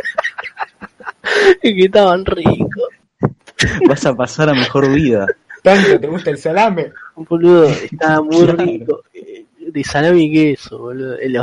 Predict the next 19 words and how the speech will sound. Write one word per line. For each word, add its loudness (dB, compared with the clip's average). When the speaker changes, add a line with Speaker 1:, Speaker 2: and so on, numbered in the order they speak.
Speaker 1:
el 0
salame 2
mar-, -2
el -6
salame -2
de -2
día, 0
boludo. -6
Lo -16
que, -4
lo -8
rico -2
que -4
está -4
eso, -2
boludo. 0
Aparte 0
te -4
trae... 2